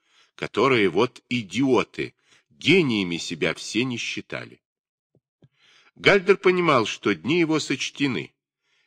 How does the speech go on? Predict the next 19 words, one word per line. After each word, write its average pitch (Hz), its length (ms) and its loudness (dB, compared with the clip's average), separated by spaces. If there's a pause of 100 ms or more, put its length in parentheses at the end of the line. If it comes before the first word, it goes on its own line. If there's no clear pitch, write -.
и 92 80 2
он 110 120 2
позвонил 113 460 0
в - 80 -14
Цоссен, 160 600 -2
чтобы - 320 -6
заранее 135 480 -2
подогнали 87 600 -4
в 76 60 -6
Винницу 117 640 -6
его 92 220 -2
личный 90 420 -6
поезд 101 480 -4
Европы, 113 480 -6 (460)
дабы 82 360 -2
покинуть 92 540 -4
театр 78 400 -4
военных 69 420 -6
действий, 151 520 -6